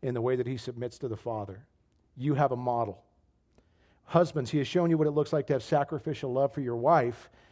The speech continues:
by the way he loved the church and gave himself for her. You have a model. And when you learn to trust God and submit to his good design, you begin to see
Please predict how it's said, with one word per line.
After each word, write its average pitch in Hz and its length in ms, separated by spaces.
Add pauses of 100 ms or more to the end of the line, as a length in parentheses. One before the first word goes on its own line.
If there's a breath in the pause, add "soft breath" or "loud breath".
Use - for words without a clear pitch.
(160 soft breath)
by 131 100
the 127 80
way 131 140
he 135 100
loved 123 220
the 120 60
church 123 340
and 113 180
gave 123 240
himself 110 540
for 113 180
her. 90 220 (520)
You 113 140
have 110 140
a 107 40
model. 104 400 (760)
And 123 100
when 131 100
you 127 140
learn 160 200
to 165 60
trust 160 380
God 143 300
and 127 120
submit 139 280
to 135 80
his 127 120
good 131 160
design, 120 480
you 117 80
begin 123 260
to 123 100
see 123 420